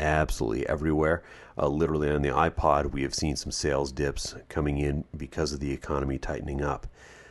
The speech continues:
But that is not the only reason. Books are basically overpriced. You're paying too much because of business practices, because of the way things are done.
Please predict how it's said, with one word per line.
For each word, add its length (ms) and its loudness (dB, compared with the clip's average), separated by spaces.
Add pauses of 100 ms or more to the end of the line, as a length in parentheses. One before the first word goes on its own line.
(200)
But 260 2
that 420 2
is 200 -2
not 380 0
the 140 -2
only 400 0
reason. 400 -4 (960)
Books 340 2 (100)
are 240 4
basically 520 2
overpriced. 680 0 (440)
You're 220 0
paying 560 2
too 260 2
much 500 2 (300)
because 680 2
of 480 0
business 300 -4
practices, 560 -6
because 340 -2
of 60 -8
the 80 0
way 220 2
things 340 -4
are 60 -4
done. 340 -4